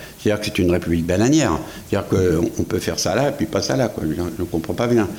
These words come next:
Alors bon, d'accord, on va voir et tout. Et après, vous dites, « Mais alors, ça veut donc dire que la personne qui dirige cette petite commune, qui est le maire, il peut être maître d'ouvrage.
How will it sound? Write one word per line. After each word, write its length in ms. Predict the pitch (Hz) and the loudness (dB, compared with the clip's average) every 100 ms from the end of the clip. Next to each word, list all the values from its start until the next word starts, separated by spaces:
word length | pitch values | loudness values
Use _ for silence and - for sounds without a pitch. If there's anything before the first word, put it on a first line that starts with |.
| - - | -14 -6
Alors 200 | 87 92 | -2 -2
bon, 260 | 85 117 117 | 2 4 4
d'accord, 280 | 95 - 113 | 2 2 2
on 20 | |
va 80 | 95 | 2
voir 200 | 98 87 | 2 0
et 40 | |
tout. 140 | 78 71 - - - | -2 -8 -10 -10 -2
Et 40 | |
après, 480 | 107 - 135 110 - 98 | -2 0 0 0 -2 0
vous 60 | |
dites, « 160 | 120 147 | 0 2
Mais 60 | 87 | 2
alors, 180 | 85 - | 0 0
ça 120 | 92 | 0
veut 160 | 90 | 2
donc 220 | 78 87 95 | 2 2 2
dire 220 | 170 175 | 0 0
que 280 | 113 95 85 - - - | 2 2 -2 -8 -16 -4
la 140 | 87 92 | -2 0
personne 540 | - - - 117 95 | -2 -2 0 2 2
qui 180 | - 85 | 0 0
dirige 440 | 82 107 110 107 | 2 4 2 2
cette 120 | 82 | -2
petite 300 | - 85 - | -4 -6 -4
commune, 320 | - 123 214 - | 0 2 2 2
qui 100 | 92 | 2
est 40 | |
le 40 | |
maire, 280 | 104 156 185 - - - - | 4 4 2 -2 -8 -12 -8
il 80 | |
peut 140 | - 135 | 0 0
être 160 | 135 | 2
maître 340 | 98 107 - 92 | 2 2 0 2
d'ouvrage. 520 | 165 214 226 127 | 2 2 2 0